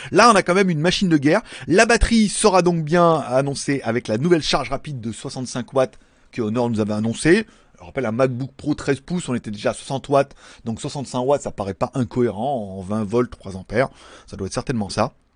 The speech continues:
Les prix et disponibilité, bon là par contre c'est pas mal, hein. C'est là où Honor tire un petit peu son épingle du jeu. Euh, la version, alors, édition R cinq, donc avec le quatre mille six cents H,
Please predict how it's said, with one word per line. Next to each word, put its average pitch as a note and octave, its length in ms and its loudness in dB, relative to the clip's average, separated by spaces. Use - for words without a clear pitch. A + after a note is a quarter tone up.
Les F3 140 4
prix B3 160 4
et A#3 40 6
disponibilité, F#3+ 600 2
bon E3 140 -2
là F3+ 100 4
par F3 140 -6
contre F#3+ 160 -6
c'est - 140 -10
pas - 180 -6
mal, E3+ 200 -4
hein. D3+ 120 -8
C'est - 80 -14
là A#2+ 100 -2
où A2+ 120 -4
Honor C3 260 -4
tire E3 200 -4
un A#2+ 60 -2
petit - 160 -12
peu C#3+ 140 -4
son B2 140 -6
épingle B2 260 -2
du A2 100 -2
jeu. F#3 220 6
Euh, D3 680 10
la G3 120 8
version, A3+ 560 2
alors, C#3+ 280 4
édition G3+ 600 0
R G#3 140 -2
cinq, F#3+ 300 2
donc A#2 160 -4
avec B2+ 140 -2
le B2 60 0
quatre - 220 0
mille F3 120 -2
six - 140 -8
cents E3+ 200 -2
H, D#3 280 4